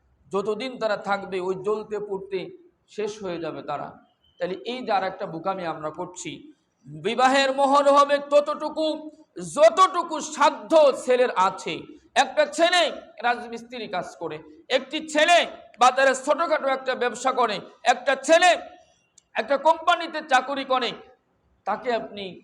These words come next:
দেনমোহর দিয়েছেন চার লক্ষ টাকা, তিন লক্ষ টাকা, এই তিন লক্ষ টাকা সে দিবে কিভাবে?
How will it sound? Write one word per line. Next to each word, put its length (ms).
দেনমোহর 580
দিয়েছেন 440
চার 180
লক্ষ 280
টাকা, 280
তিন 260
লক্ষ 300
টাকা, 480
এই 240
তিন 160
লক্ষ 280
টাকা 260
সে 120
দিবে 300
কিভাবে? 420